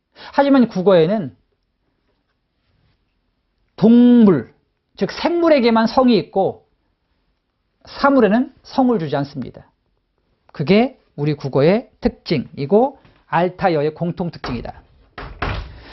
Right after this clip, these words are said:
다섯 번째입니다. 수식어가 꾸며주는 말이 꾸밈을 받는 말, 피수식어라고 합니다.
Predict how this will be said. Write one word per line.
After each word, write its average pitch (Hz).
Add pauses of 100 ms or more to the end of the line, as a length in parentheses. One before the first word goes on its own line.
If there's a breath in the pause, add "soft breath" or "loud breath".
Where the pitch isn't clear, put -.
(220 loud breath)
다섯 220
번째입니다. 226 (760 soft breath)
수식어가 262 (2500)
꾸며주는 320
말이 208 (1040)
꾸밈을 349
받는 233
말, 165
피수식어라고 247
합니다. 139